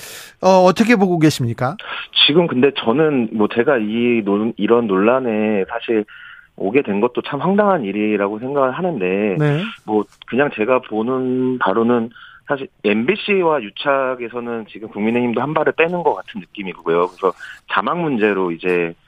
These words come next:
Speaker 2: 어, 점점 옮겨가는 것 같습니다. 그래서 오늘도 저한테 뭐 엠비씨와 뭔가 오늘 나온 논평을 보면 사실
Speaker 1: 네.
Speaker 2: 그런 유착 관계를 잘 언급하시진 않아요.
Speaker 1: 네.
Speaker 2: 오히려 뭐 엠바고 전에 올렸다 이걸 문제로 또 이제 바꾸셨던데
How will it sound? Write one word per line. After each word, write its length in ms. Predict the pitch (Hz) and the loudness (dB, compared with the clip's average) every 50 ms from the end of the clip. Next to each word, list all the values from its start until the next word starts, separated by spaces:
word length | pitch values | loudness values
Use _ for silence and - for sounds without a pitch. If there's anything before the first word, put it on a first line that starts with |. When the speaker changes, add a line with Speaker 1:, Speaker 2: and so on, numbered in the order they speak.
| _ _ _ _ _ - | _ _ _ _ _ -14
Speaker 2:
어, 200 | 87 87 85 85 85 | -10 -6 -6 -6 -6
점점 400 | - 98 98 95 104 98 95 95 | -4 -4 -2 0 0 0 2 0
옮겨가는 560 | 87 92 95 98 135 143 - - - 104 120 | 0 0 0 2 2 0 0 -2 -4 -4 0
것 60 | 151 139 | 0 0
같습니다. 440 | 95 - - - 90 85 82 110 113 | -2 -2 -10 -12 -12 -8 -6 -6 -4
그래서 220 | 110 113 113 123 113 - - - - - - | -4 -4 -4 -4 -6 -6 -8 -8 -10 -8 -6
오늘도 340 | 110 120 160 202 220 202 196 | -4 -2 0 0 0 -2 -4
저한테 380 | - 117 117 120 123 - 127 107 | -2 -2 -2 -2 -2 -4 -6 -6
뭐 200 | 101 104 104 95 | -4 -4 -4 -4
엠비씨와 1120 | 98 101 110 143 143 - - 135 127 127 120 117 113 110 107 110 107 107 107 104 104 95 - - - | -4 -4 -4 -4 -4 -4 -2 0 0 0 2 0 0 0 2 2 2 2 2 0 -2 -6 -8 -10 -16
뭔가 280 | 95 98 98 101 95 92 _ _ _ _ _ _ - 110 | -14 -6 -4 -4 -4 -6 _ _ _ _ _ _ -8 -6
오늘 220 | 113 143 180 190 | -2 0 0 2
나온 340 | 165 120 120 131 127 120 107 | 2 2 2 0 -4 -8 -10
논평을 420 | 98 104 107 - - 131 139 123 101 | -12 -12 -14 -14 -14 -12 -12 -12 -12
보면 400 | - 98 98 101 104 101 98 98 | -12 -10 -8 -6 -4 -4 -4 -4
사실 320 | 113 110 98 - 107 104 | -6 -6 -2 -2 -2 -2
Speaker 1:
네. 40 | 110 - - - - - - - | -2 -6 -12 -18 -18 -18 -20 -20
Speaker 2:
그런 220 | - - - 110 101 | -12 -4 -2 -2 -2
유착 340 | 95 101 - - 196 190 - | -2 -4 -2 -2 -2 -2 0
관계를 1000 | - 175 160 147 139 131 123 120 113 113 113 110 110 110 110 113 110 104 104 98 - - | 0 0 0 2 2 2 2 2 2 2 0 0 -2 -2 -2 -2 0 0 0 -2 -4 -4
잘 140 | - 123 110 | -2 -2 0
언급하시진 560 | 95 92 120 135 - 151 135 - - 160 151 | 0 0 -4 -6 -4 -4 -6 -6 -8 -6 -4
않아요. 640 | 104 85 85 92 90 90 92 117 131 117 98 92 90 92 185 | -2 -2 -2 -2 -2 -2 0 0 0 0 -2 -6 -8 -6 -2
Speaker 1:
네. 220 | 156 143 135 127 120 - - | 0 0 0 0 -4 -8 -8
Speaker 2:
오히려 500 | 107 117 123 127 131 123 120 110 107 104 | -6 -6 -2 0 0 2 2 0 -2 -2
뭐 260 | 95 98 98 98 - | -4 -4 -4 -4 -4
엠바고 380 | 107 104 113 131 170 185 175 156 | -4 -6 -2 -2 -2 0 0 -2
전에 240 | 143 120 110 113 98 | -2 -4 -4 -4 -4
올렸다 420 | 90 90 92 107 107 - - 101 | -6 -4 -4 -6 -6 -2 -4 -4
이걸 380 | 90 92 92 143 151 139 123 104 | -4 -2 -2 0 0 0 0 -4
문제로 760 | 92 90 90 98 104 98 95 95 92 95 95 92 92 90 - | -6 -10 -8 -6 -4 -4 -2 -4 -4 -2 -2 -2 -2 -2 -4
또 120 | - 98 90 | -4 -4 -4
이제 140 | 85 92 - | -4 -6 -6
바꾸셨던데 680 | - - - - - 120 - - - - 92 90 87 | -6 -6 -10 -6 -4 -4 -4 -4 -4 -4 -4 0 0